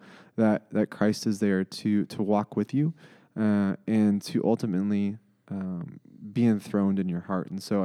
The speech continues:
I, I, I pray and hope that this, um, this Lent, uh, that it is fruitful for you. The best thing that we can do as core members this Lent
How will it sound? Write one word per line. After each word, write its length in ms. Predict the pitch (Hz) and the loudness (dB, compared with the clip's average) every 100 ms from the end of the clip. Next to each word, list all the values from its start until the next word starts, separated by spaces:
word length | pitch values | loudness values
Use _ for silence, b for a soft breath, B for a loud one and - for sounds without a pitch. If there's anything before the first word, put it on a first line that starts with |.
| 95 | -2
I, 60 | - | -4
I, 60 | 73 - | -6 -6
I 40 | |
pray 280 | - 156 165 | -2 2 2
and 80 | 110 | 2
hope 160 | 107 | -2
that 140 | 98 92 | -4 -4
this, 340 | 95 - - - - - | -4 -6 -12 -20 -20 -10
um, 300 | 98 90 76 92 | -8 -8 -10 -6
this 220 | 107 - | -6 -4
Lent, 320 | 98 95 - _ _ - | -4 -4 -6 _ _ -14
uh, 40 | 104 110 90 | -12 -10 -6
that 260 | 98 92 - _ | -4 -4 -10 _
it 80 | 117 | 0
is 160 | 104 - | 0 -2
fruitful 420 | - 107 - 80 | -2 -2 -4 -12
for 140 | - | -10
you. 180 | 65 52 b b b b b - | -10 -10 b b b b b -6
The 60 | |
best 360 | 104 131 147 - | 2 2 2 0
thing 140 | 127 | -2
that 100 | 113 | 0
we 140 | 101 107 | 0 0
can 160 | 107 | 0
do 180 | 101 98 | 2 2
as 100 | 90 | 0
core 180 | - 98 | -2 -2
members 340 | 98 104 123 123 | -2 -2 -4 -4
this 200 | 117 131 | -4 -4
Lent 180 | 135 | -4